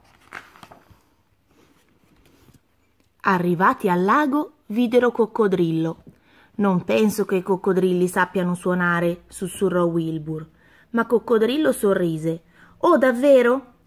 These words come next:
E cominciò ad aprire e chiudere la bocca facendo battere i denti. Clic clac. "Ma è fantastico!", rise Elmer.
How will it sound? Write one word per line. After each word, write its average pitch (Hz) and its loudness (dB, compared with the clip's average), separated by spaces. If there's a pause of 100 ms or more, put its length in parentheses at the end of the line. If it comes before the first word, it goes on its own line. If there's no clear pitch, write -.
E 302 -2
cominciò 330 0
ad 170 -2
aprire 202 -2
e 180 -2
chiudere 208 2
la 220 2
bocca 277 -2
facendo 180 -4
battere 220 0
i 208 -2
denti. 160 -4 (420)
Clic 508 2
clac. - -2 (4000)
"Ma 403 0
è 415 4
fantastico!", 269 2
rise 196 0
Elmer. 170 -2